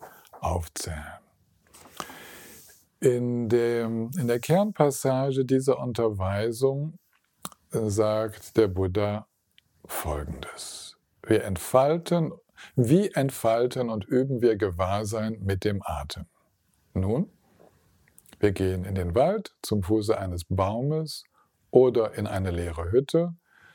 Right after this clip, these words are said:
setzen uns nieder und kreuzen die Beine. Den Oberkörper aufrecht haltend verankern wir die Achtsamkeit vor uns.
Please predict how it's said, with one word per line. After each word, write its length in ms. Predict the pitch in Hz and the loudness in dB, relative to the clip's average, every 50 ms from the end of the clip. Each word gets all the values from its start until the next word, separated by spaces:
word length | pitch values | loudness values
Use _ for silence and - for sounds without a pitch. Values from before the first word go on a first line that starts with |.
| _ _ | _ _
setzen 440 | - - 117 110 110 101 - - 107 | -2 2 2 2 2 2 -2 -4 -4
uns 300 | 104 87 92 90 - - | -2 -2 -4 -4 -2 0
nieder 420 | 123 135 143 147 143 151 139 - | 2 2 4 4 2 2 0 0
und 140 | - 117 110 | -4 -6 -8
kreuzen 500 | - - - 90 92 101 98 - - 107 | -6 -4 -2 -2 -2 -2 -4 -4 -2 0
die 100 | 104 104 | 0 0
Beine. 440 | 95 92 87 82 73 69 67 69 - - - _ _ _ _ _ _ _ _ _ _ _ _ _ _ - - - - | 0 0 -2 -2 -4 -6 -10 -12 -16 -20 -20 _ _ _ _ _ _ _ _ _ _ _ _ _ _ -20 -14 -6 -4
Den 140 | - 92 - | -2 0 2
Oberkörper 680 | - 113 101 107 104 92 - 101 87 82 - 78 - | 4 2 4 2 0 -2 -2 -4 -4 -4 -4 -2 0
aufrecht 520 | 117 139 165 156 - - 139 139 127 - 120 | 2 0 0 0 0 0 -2 -2 -2 -6 -6
haltend 560 | 120 113 113 113 110 - 113 107 107 104 - - - - - - - - _ | -4 -2 -2 -2 -2 -2 -4 -4 -4 -6 -10 -16 -20 -20 -18 -18 -18 -20 _
verankern 520 | - - 107 107 113 113 120 - 120 113 104 | -4 -2 0 0 0 0 0 0 0 0 0
wir 80 | 101 | 0
die 140 | 92 90 - | -2 -2 -2
Achtsamkeit 760 | - 107 110 101 101 - - 110 107 104 98 104 101 98 - | 0 -2 -2 -2 -2 0 0 0 0 0 -4 -4 -4 -4 -6
vor 540 | - - - - - 87 76 71 - - - _ _ | -8 -14 -10 -4 -4 -4 -4 -4 -8 -12 -18 _ _
uns. 320 | - - - - - - | -18 -16 -14 -14 -16 -18